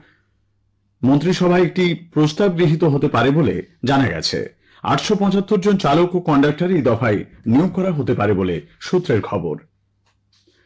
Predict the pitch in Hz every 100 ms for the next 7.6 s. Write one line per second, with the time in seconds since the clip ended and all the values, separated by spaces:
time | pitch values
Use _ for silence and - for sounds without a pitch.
0 | _ - - 156 196 - 226 254 240 190
1 | 180 208 180 196 196 208 208 - 180 185
2 | 180 185 180 156 151 180 - 160 165 160
3 | 165 156 - _ - - 139 196 208 202
4 | 190 190 175 160 160 147 147 156 151 151
5 | 117 156 151 175 175 175 175 87 - _
6 | _ 123 123 117 151 214 202 190 196 185
7 | 165 165 156 156 135